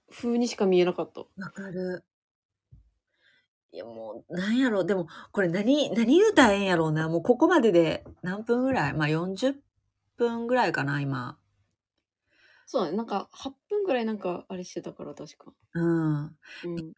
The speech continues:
Speaker 2: 何言いたい？二人に。これ聞いてくれてるかもし-、あの、聞いてもらうことになるから、あの、許可取るのに。
Speaker 1: 確かに。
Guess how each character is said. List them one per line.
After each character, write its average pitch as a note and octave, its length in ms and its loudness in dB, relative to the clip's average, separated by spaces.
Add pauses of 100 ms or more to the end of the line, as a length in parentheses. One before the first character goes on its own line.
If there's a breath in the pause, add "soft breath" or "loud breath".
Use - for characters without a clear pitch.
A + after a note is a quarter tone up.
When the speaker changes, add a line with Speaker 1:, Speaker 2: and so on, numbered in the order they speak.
Speaker 2:
何 G#3+ 320 2
言 F4 80 8
い E4+ 60 2
た E4+ 160 6
い？ D#3 360 0
二 G3+ 280 0
人 E3+ 140 2
に。 C#3+ 280 -2 (240)
こ G3+ 80 0
れ G#3 60 2
聞 B3+ 120 4
い - 20 2
て B3+ 80 8
く C4 80 6
れ B3 80 12
て A#3+ 100 6
る A#3+ 60 6
か G#3+ 100 4
も F3 60 0
し-、 - 280 -6
あ F3+ 60 2
の、 F3 160 0
聞 B3 140 2
い - 20 4
て B3 60 8
も A#3 120 4
ら A#3 80 6
う A#3 60 6
こ B3 100 2
と G#3+ 100 4
に E3+ 80 2
な D#3 80 2
る D#3 100 2
か D3+ 100 2
ら、 C#3+ 80 2
あ - 20 0
の、 C#3+ 80 -2
許 F3 140 2
可 F3 100 2
取 C#3 160 2
る C3+ 60 0
の C3 80 -4
に。 B2+ 240 -10 (520)
Speaker 1:
確 A#3 180 -8
か G3 100 -4
に。 D3+ 200 -8